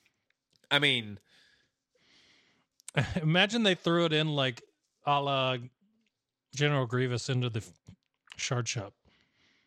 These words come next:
Speaker 1: I'd riot. I would literally
Speaker 2: <laughs>
Speaker 1: riot. There's no way. There's no freaking way. 'Cause, um, there's gotta be some sort of twist to getting these ships. They're not just gonna give them to us.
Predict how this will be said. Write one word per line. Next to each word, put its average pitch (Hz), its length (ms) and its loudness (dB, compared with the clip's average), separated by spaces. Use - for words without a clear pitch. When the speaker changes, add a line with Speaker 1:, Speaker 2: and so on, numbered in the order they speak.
Speaker 1:
I'd 143 260 2
riot. 107 420 -2
I 180 300 4
would 117 120 -4
literally 110 460 0
Speaker 2:
<laughs> 90 40 -2
Speaker 1:
riot. 104 340 -2
There's 135 240 -2
no 117 120 -2
way. 101 360 -2
There's 123 180 -4
no 113 160 -2
freaking 107 380 -2
way. 101 360 -2
'Cause, 160 520 2
um, 113 720 0
there's 233 200 0
gotta 311 260 4
be 208 140 -2
some 180 360 2
sort 160 220 0
of 127 100 -2
twist - 420 -2
to 139 80 -4
getting 117 380 2
these 101 140 -8
ships. - 260 -8
They're 156 80 -6
not 208 200 -2
just 151 160 -12
gonna 110 160 -4
give 101 220 -4
them 98 180 -12
to 98 140 -10
us. - 300 -6